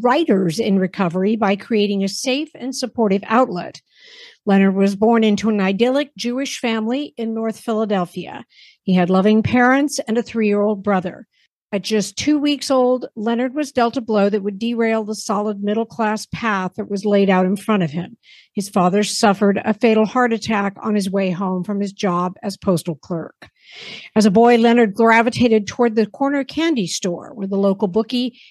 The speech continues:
and a group of cigar-smoking streetwise philosophers bought and sold hot merchandise. They became his father figures. Leonard is the founder of Writers in Treatment,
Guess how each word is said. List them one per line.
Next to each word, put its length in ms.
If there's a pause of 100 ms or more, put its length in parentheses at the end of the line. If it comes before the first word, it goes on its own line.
(140)
and 120
a 40
group 280
of 160
cigar-smoking 920
streetwise 640
philosophers 840 (800)
bought 400
and 180
sold 340
hot 280
merchandise. 800 (300)
They 100
became 580
his 260
father 320
figures. 680 (2000)
Leonard 300
is 160
the 60
founder 440
of 120
Writers 480
in 120
Treatment, 460